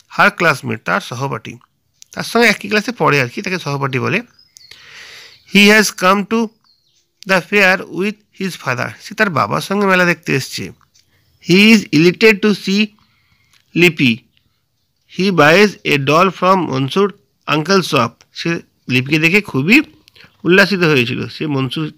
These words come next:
কাকার দোকান থেকে, মনসুর চাচার দোকান থেকে একটা পুতুল কিনেছিল। He also buys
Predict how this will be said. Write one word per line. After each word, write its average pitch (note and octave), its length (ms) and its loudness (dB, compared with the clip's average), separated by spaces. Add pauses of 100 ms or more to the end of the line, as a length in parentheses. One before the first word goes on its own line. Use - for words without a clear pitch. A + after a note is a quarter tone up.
কাকার D#3 300 -2 (500)
দোকান D3+ 280 -2
থেকে, G#3 300 -2
মনসুর D3 300 -6
চাচার D3 260 -2
দোকান D#3+ 280 0
থেকে F#3 200 0 (380)
একটা A3+ 240 0 (300)
পুতুল F#3+ 280 -2
কিনেছিল। B2+ 420 -4 (600)
He F3+ 120 6
also D3+ 480 4 (520)
buys E3 320 2